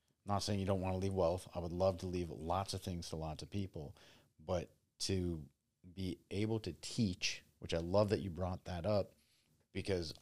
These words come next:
I feel like you've had so many passions in your life that you've gone after in a business sense and become successful with them. Photography, video, D Jing, teaching, which is so important.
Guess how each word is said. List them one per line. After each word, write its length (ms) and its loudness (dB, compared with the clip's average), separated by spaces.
I 100 -4
feel 320 4
like 240 6
you've 180 -4
had 340 0
so 280 2
many 200 -2
passions 540 -2
in 80 -4
your 140 -4
life 360 -6
that 200 0
you've 260 -6
gone 260 4
after 560 -2
in 160 0
a 60 2
business 600 0
sense 580 0
and 100 -4
become 380 -4
successful 680 -2
with 320 0
them. 320 -2
Photography, 680 0
video, 600 2
D 200 0
Jing, 460 -2
teaching, 640 4
which 180 2
is 120 6
so 240 6
important. 520 0